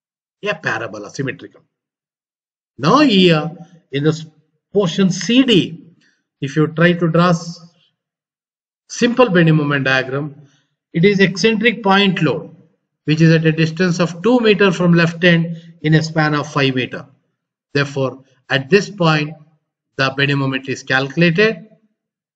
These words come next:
due to loading only, and it is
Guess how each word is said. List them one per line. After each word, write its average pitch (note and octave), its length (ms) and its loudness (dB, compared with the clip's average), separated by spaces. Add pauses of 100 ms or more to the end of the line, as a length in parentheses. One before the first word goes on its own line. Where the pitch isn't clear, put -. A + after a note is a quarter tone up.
(640)
due G#3 220 2
to A#3 100 0
loading F#3+ 420 4
only, C3+ 520 -2 (240)
and C3+ 200 -2
it C3 140 -4
is B2+ 320 -6